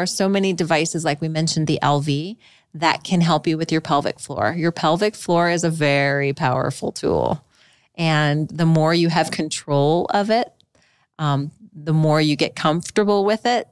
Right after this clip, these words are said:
the more it will give you back in pleasure. So something like any type of a pelvic trainer, I think, would be fabulous. Um, no, not being afraid of lube. Like, if you are experiencing dryness and, um, let's say you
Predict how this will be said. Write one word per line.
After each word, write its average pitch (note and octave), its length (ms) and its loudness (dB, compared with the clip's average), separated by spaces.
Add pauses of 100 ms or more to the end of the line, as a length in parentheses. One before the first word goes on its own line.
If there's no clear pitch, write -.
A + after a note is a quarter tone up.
the F3 200 -8
more D#3 340 2
it - 240 -6
will D3+ 200 -2
give D3 260 -6
you D3 100 -8
back C3+ 500 -4 (280)
in D3 160 -8
pleasure. - 500 -6 (480)
So D3 540 0 (100)
something F3 460 0
like D3+ 240 0
any E3+ 220 0
type E3 200 -2
of D#3 120 -4
a D#3 100 2
pelvic D3+ 340 -2
trainer, C#3+ 600 0
I E3 80 0
think, D3 240 -4
would C#3 120 -10
be C#3 100 -10
fabulous. - 760 -2 (420)
Um, F3 360 4 (240)
no, G#3+ 280 0
not A#3+ 200 2
being C4+ 160 2
afraid A#3 280 0
of G#3 80 -2
lube. F3 340 0 (200)
Like, F#3 180 -4
if F3 120 -2
you G3 120 2
are F3 120 2
experiencing G3 640 0
dryness F#3+ 720 0
and, E3+ 520 0 (160)
um, D#3+ 380 0
let's F#3+ 200 -2
say G3 320 0
you F3+ 380 -10